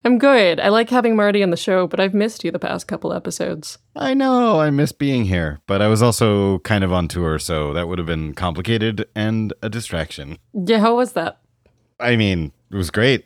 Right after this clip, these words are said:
Speaker 2: It was a really short tour, which is always good because I'm in a band with Ian. Ian, famously of Soundfly C E O, uh,
Speaker 1: Of being my boss.
Speaker 2: Of, n-, n-, yeah, of being <laughs> our bosses. Also my bandmate,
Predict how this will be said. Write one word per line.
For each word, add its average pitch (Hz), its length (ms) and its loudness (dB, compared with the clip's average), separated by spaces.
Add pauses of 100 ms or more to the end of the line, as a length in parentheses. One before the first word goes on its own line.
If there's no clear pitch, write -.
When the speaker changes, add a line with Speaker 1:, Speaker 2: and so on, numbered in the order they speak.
Speaker 2:
It 113 60 -2
was 117 180 4
a 113 40 2
really 123 220 4
short 127 300 0
tour, 98 240 -2
which 95 140 -2
is 98 100 0
always 104 240 2
good 87 340 -6
because 90 460 -4
I'm 95 160 -2
in 92 80 -2
a 92 40 -2
band 90 260 -4
with 82 120 -6
Ian. 90 400 -4 (140)
Ian, 98 320 0 (260)
famously 87 680 -2
of 78 280 -6
Soundfly 82 600 -4
C 85 340 -8
E 80 40 -4
O, 80 300 -8 (180)
uh, 76 300 -6
Speaker 1:
Of 175 160 -6
being 185 200 0
my 175 120 -2
boss. - 400 -6
Speaker 2:
Of, 80 200 -6 (280)
n-, 101 260 -6
n-, 113 200 0
yeah, 208 260 -2 (540)
of 110 140 -2
being 110 400 4
<laughs> - 40 -16
our 117 240 2
bosses. 92 580 -2 (240)
Also 123 300 2
my 101 140 2
bandmate, 90 460 0